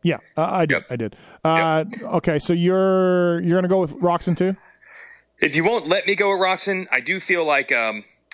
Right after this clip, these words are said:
Speaker 2: o-, overall Millsap's look that year was such a magical year. We covered that on the show with him. Um, it was One Industries. I, I do feel like that the Rockstar Yellow and the Suzuki,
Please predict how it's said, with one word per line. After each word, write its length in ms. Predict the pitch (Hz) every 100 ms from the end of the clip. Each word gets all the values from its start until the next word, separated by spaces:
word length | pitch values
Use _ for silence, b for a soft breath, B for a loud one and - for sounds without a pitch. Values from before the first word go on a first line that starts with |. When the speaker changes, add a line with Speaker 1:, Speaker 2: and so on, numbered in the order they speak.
| _
Speaker 2:
o-, 180 | 113 123
overall 380 | 123 127 127 127
Millsap's 460 | 127 131 - 123 104
look 240 | 113 120
that 180 | 117 107
year 160 | 110 117
was 140 | 104
such 160 | - 117
a 20 |
magical 400 | 107 113 107 110
year. 220 | 98 104
We 100 | 101
covered 280 | - 107 101
that 280 | 101 - - 107
on 120 | 98
the 60 |
show 160 | 98 107
with 200 | 95 101
him. 260 | 101 98 - _ -
Um, 180 | 85 78
it 60 | 104
was 120 | 104
One 200 | 95 104
Industries. 560 | 98 - 110 98 95 -
I, 120 | 110 -
I 80 | 123
do 160 | 165
feel 220 | - 156
like 220 | 123 113 -
that 180 | 107
the 60 | 107
Rockstar 440 | 110 135 - 127
Yellow 280 | 113 107 107
and 200 | 104 110
the 60 | 110
Suzuki, 540 | 117 104 104 - 92